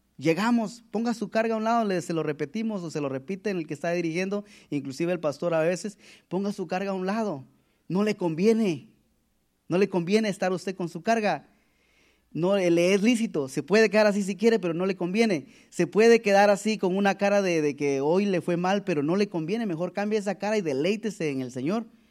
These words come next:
Eh, deleítate a sí mismo en Jehová y Él te concederá las peticiones de tu corazón. ¿Qué, qué es lo que buscamos nosotros? Una solución al problema, una salida a todo lo que estamos pasando.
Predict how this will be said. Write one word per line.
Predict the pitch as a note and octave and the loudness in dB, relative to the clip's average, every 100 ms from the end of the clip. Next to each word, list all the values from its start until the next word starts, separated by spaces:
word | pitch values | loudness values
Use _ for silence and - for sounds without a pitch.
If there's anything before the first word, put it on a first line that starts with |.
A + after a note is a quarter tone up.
| _ _ _ _ _ _ _ _ | _ _ _ _ _ _ _ _
Eh, | D3+ D#3 D3+ C#3+ C3+ C3 | 0 2 4 2 -2 -4
deleítate | C#3+ D3+ F#3+ G3+ E3+ | -2 -2 -2 -4 -4
a | D3+ | -4
sí | F3+ | -4
mismo | F3 A3+ B3 A3+ A3+ A3 - - | 0 0 0 0 -2 -4 -10 -16
en | D3 C3+ | -8 -6
Jehová | C3+ C3 F#3+ A3 G#3 _ _ _ | -4 2 2 2 -4 _ _ _
y | C#3 D#3 | -2 2
Él | F#3 F#3 | 2 2
te | E3 | -4
concederá | D#3 C#3 C#3 B2+ C#3 F3 | -4 -4 -2 -2 0 2
las | F3 - | 0 -2
peticiones | C3 B2+ B2+ E3 F3 F3+ F3 _ _ | -8 -8 -6 -4 -2 -4 -8 _ _
de | D3 | -8
tu | D3 F#3 | -6 -6
corazón. | G3 F3+ F3 D4 C4 D#3 - _ _ _ _ _ _ _ _ _ _ _ | -6 -6 -4 -4 -4 -8 -16 _ _ _ _ _ _ _ _ _ _ _
¿Qué, | F#3+ A3 G#3+ | 2 4 2
qué | - A3+ | 4 4
es | B3 | 4
lo | B3 | 2
que | G3+ | 0
buscamos | E3+ - G#3 A3 | -2 0 0 0
nosotros? | G3+ A3+ A3+ A#3 - | -2 -2 -2 -4 -2
Una | D3+ F#3 F#3+ | -2 0 -2
solución | F#3 D#3+ C#3+ G3 F#3+ | -2 -4 -2 -4 -4
al | E3+ | -6
problema, | E3 E3+ G#3+ G3 D#3 | -4 -4 -2 -2 -2
una | F3+ F#3+ | -2 -2
salida | F#3 D#3 E3 G3+ F#3+ | -2 -4 -2 0 2
a | D#3+ | 0
todo | - F#3+ | 0 -2
lo | G3 | -2
que | D#3+ | -2
estamos | F3 F3+ | -4 -4
pasando. | E3 E3+ A3 A3 E3+ | -6 -2 -2 -2 -4